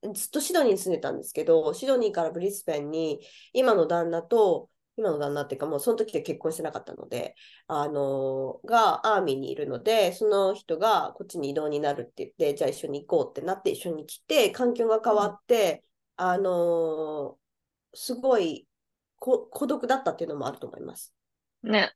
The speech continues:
Speaker 1: 何か
Speaker 2: なんかそれをき-、
Speaker 1: あ、
Speaker 2: まあ、
Speaker 1: し
Speaker 2: 海外に、ね、まあ、海外にいたら孤独っていうのはつきもんでですね。だけど、その、孤独な時間っていうのは人生に必要なんですよ。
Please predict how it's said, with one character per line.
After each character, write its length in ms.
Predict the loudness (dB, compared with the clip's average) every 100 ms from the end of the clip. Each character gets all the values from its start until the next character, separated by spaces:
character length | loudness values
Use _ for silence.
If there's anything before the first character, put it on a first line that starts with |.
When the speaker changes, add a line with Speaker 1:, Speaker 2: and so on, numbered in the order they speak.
| 0
Speaker 1:
何 240 | 2 2
か 120 | 0
Speaker 2:
な 120 | 0 2
ん 20 |
か 120 | 4
そ 140 | 6 8
れ 140 | 8
を 100 | 6
き-、 220 | 2 -6 _ _ _ _ -20 -20 -20 -18 -16 -16 -12 -2
Speaker 1:
あ、 80 | 4
Speaker 2:
ま 400 | 6 6 6 6
あ、 40 |
Speaker 1:
し 60 | 6
Speaker 2:
海 240 | 8 8
外 260 | 10 8 6
に、 260 | 2 -6 -8 -4
ね、 320 | 2 2 2 0
ま 200 | 0 0
あ、 60 |
海 280 | 0 0 2
外 160 | 0 -2
に 100 | -2
い 60 |
た 80 | 0
ら 120 | 0
孤 180 | 0 -2
独 240 | 0 0
っ 20 | 0
て 140 | 0
い 60 | 0
う 40 |
の 120 | 0
は 140 | 0 -2
つ 140 | -6
き 100 | -2
も 160 | 0 4
ん 60 |
で 120 | 4
で 160 | 2 -2
す 100 | -4
ね。 320 | -2 -2 0
だ 100 | 0
け 120 | 2 2
ど、 100 | 2
そ 160 | 2
の、 500 | 4 6 6 4 -2 _ _ _ _ _
孤 140 | 4
独 220 | 6 6
な 180 | 6 6
時 140 | 6 6
間 300 | 6 4 0
っ 20 |
て 220 | -4 -2
い 160 | 2 4
う 40 |
の 140 | 4
は 460 | 4 4 2 -2 -4 -16 _ -14
人 220 | 0 0 4
生 180 | 4
に 80 | 4
必 240 | -4 0 2
要 100 | 4
な 160 | 2
ん 60 | 2
で 80 | -2
す 140 | -4
よ。 260 | -6 -8